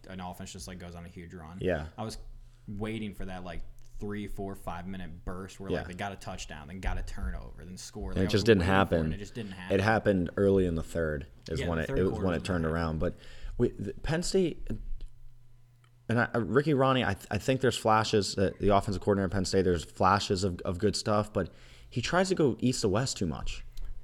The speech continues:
Speaker 2: Throw the, ju-, throw the ball down the field.
Speaker 1: Right.
Speaker 2: Move the ball down the field. That's when Penn State's had their best success. But back to my point,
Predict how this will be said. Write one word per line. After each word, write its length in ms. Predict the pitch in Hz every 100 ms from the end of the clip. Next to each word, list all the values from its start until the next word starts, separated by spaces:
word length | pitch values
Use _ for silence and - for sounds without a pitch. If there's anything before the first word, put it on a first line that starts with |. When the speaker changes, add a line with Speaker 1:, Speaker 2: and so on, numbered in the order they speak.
| -
Speaker 2:
Throw 260 | - 180 226
the, 60 | 143
ju-, 280 | - 52 - -
throw 220 | - 180
the 80 | 240
ball 180 | 156 156
down 160 | 123 113
the 80 |
field. 280 | 87 82 67 - -
Speaker 1:
Right. 160 | 113 101
Speaker 2:
Move 200 | 160 196
the 60 |
ball 200 | 180 165
down 180 | 131 127
the 60 | 110
field. 240 | - 78
That's 200 | 90 113
when 80 | 123
Penn 140 | 113 110
State's 200 | 104 92
had 100 | 92
their 80 | 87
best 160 | 87 -
success. 240 | - 85
But 120 | 98 92
back 160 | 123
to 80 | -
my 80 | 107
point, 320 | - 110 101